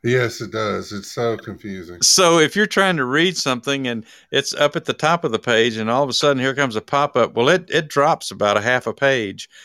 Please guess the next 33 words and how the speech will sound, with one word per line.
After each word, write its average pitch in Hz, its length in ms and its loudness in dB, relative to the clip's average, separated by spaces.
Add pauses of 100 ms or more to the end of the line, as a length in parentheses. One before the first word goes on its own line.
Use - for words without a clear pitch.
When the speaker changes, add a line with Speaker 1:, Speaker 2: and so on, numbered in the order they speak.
(120)
Speaker 2:
and 120 160 -2
you 127 100 0
gotta 120 240 2
follow 139 480 2
it - 140 0
down 131 480 2
to, 104 200 -4 (120)
<laughs> - 100 -20
to 156 240 0
keep - 460 -4
up 135 200 0
with 104 160 4
it. 107 140 2
And 95 220 -8 (380)
so 113 300 2
I'm 127 200 0
constantly 127 640 -2
saying 107 340 0
something 90 560 -4
when 98 160 -2
I'm 92 140 -2
trying 98 280 0
to 92 100 2
do 98 180 4
those 85 260 4
things 90 240 2
and 90 120 -2
say, 98 180 2
"Oh, 160 320 2 (180)
there's 151 240 4
another 147 300 4
pop-up." 92 480 2 (200)
Speaker 1:
<laughs> - 220 -20